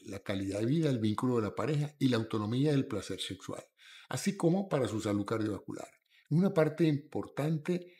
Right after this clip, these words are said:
y saludable del envejecimiento y contribuye al bienestar general durante la tercera edad.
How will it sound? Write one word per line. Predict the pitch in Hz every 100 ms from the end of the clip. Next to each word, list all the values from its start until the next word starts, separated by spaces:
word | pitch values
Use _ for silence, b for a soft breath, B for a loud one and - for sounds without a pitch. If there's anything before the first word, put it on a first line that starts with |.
| B B _
y | -
saludable | - 104 104 113 143
del | 143 120
envejecimiento | 101 95 98 101 117 147 147 -
y | 143
contribuye | 139 113 101 101 117 139
al | 127
bienestar | 120 101 - 98
general | 113 143 117 131 143 _ -
durante | 147 101 -
la | 87
tercera | - 87 - -
edad. | - - _